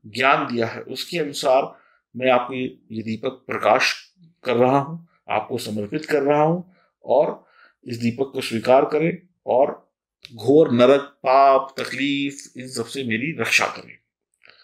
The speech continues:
और दीपक को जला दें और बाकी जो दीपक हैं वो सब भी जला दें। इसके बाद नैवेद्य समर्पण।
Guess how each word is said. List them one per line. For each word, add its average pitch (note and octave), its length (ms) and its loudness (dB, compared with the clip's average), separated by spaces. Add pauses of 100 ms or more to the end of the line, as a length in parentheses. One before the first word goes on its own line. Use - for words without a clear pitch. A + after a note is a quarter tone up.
(280)
और - 360 0
दीपक A2+ 380 -4
को F3 100 -2
जला G2+ 280 2
दें E2 300 -10
और A2 100 -10
बाकी G#2+ 320 -2
जो B2+ 100 -6
दीपक A#2+ 340 -8
हैं G#3 80 -4
वो G#2+ 120 0
सब - 120 -10
भी A2+ 140 -10
जला A2 240 0
दें। A#2+ 180 -8 (1700)
इसके G3+ 260 2
बाद G3 260 6
नैवेद्य D3+ 480 4
समर्पण। G#2+ 460 -4